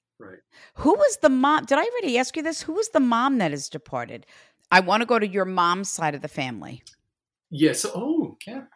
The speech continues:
Speaker 1: That would be, uh, Phyllis, Nana. Yeah.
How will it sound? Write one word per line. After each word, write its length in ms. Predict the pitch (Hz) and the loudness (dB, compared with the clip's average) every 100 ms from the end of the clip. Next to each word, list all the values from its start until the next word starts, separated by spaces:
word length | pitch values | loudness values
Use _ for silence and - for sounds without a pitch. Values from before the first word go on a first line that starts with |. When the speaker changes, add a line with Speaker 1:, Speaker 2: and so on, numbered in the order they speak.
| - | -18
Speaker 1:
That 100 | 135 | -14
would 140 | 131 | -12
be, 340 | 120 120 113 117 | -10 -10 -10 -12
uh, 200 | 120 110 | -12 -12
Phyllis, 540 | - 156 120 - - - | -10 -10 -10 -12 -16 -16
Nana. 400 | 135 123 117 117 _ _ | -14 -12 -12 -16 _ _
Yeah. 180 | 143 127 | -16 -16